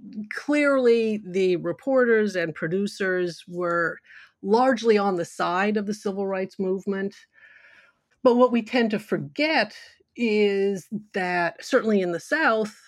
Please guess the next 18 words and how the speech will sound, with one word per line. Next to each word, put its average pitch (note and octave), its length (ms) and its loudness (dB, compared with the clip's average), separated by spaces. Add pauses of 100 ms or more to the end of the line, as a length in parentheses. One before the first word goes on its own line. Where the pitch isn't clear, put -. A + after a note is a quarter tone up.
(180)
the F#3+ 480 0 (140)
major G3 480 2
newspapers F3+ 1000 -2 (320)
were G#3 360 2
all F3+ 300 0
segregationists. F#3+ 1120 -2
They F3 220 -2
were F3+ 240 -2
white E3 340 -4
supremacist - 1300 -6 (100)
newspapers. F3 920 -2 (220)
I B3 60 4
think C4+ 200 6
what's B3 180 4
significant A3+ 720 2
about F#3 520 0 (340)
our C4+ 560 4
era, F3 520 0